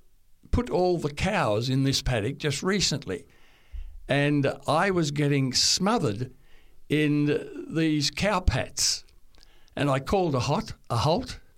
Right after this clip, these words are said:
and I invited Doug to have a go, and he had the same experience.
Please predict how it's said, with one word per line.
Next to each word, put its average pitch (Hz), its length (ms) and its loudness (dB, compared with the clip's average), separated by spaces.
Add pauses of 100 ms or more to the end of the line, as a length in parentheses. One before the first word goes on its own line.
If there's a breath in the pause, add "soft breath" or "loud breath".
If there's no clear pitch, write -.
(760 soft breath)
and 131 320 2
I 131 140 2
invited 139 480 0
Doug 156 320 0
to 143 80 0
have 143 160 0
a 135 60 0
go, 143 280 0
and 165 140 0
he 165 320 0
had 151 240 -2
the 156 80 0
same 160 260 0
experience. 156 760 -2